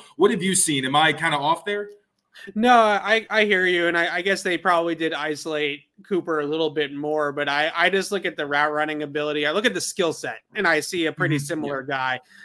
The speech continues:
Speaker 2: you know, not gonna win with, like, play strength and all that kind of stuff, more of that technician. And I think that that's a great fit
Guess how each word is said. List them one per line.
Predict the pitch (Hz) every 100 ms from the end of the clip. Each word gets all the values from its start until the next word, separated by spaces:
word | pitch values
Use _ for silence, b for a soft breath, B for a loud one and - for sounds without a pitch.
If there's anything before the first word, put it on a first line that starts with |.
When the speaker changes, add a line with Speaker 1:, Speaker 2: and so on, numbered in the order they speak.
| B
Speaker 2:
you | 185
know, | 170
not | 170 185 208
gonna | 220 202
win | 190 190 180
with, | 180 175
like, | 175 -
play | - 175 165
strength | - 175 165 165 151
and | 143
all | 156
that | 156 156
kind | 170 165
of | 147
stuff, | - 156 147
more | 151 156
of | 151
that | 147 139
technician. | 156 143 175 180 170 147 135 _ _ _
And | 202 175
I |
think | 190 202
that |
that's | 185 175 185
a |
great | 170 175 160 135
fit | 170 165